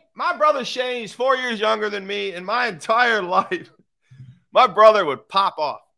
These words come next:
I mean, like, I think he invented the word pop off.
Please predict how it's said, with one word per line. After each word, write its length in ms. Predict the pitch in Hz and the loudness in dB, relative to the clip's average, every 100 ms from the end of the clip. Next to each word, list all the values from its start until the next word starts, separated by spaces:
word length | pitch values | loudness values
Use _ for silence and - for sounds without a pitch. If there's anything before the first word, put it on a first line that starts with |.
| _ | _
I 100 | 147 | -12
mean, 280 | 160 165 151 | -10 -10 -10
like, 280 | 131 160 143 _ _ - | -4 -4 -4 _ _ -10
I 80 | 190 | -10
think 240 | 226 214 | -8 -12
he 140 | - 185 | -12 -14
invented 540 | 143 135 160 143 107 | -8 -4 -4 -6 -10
the 100 | 127 | -12
word 280 | 127 131 113 | -8 -8 -6
pop 280 | 139 127 - | -6 -6 -6
off. 260 | 107 95 | -10 -10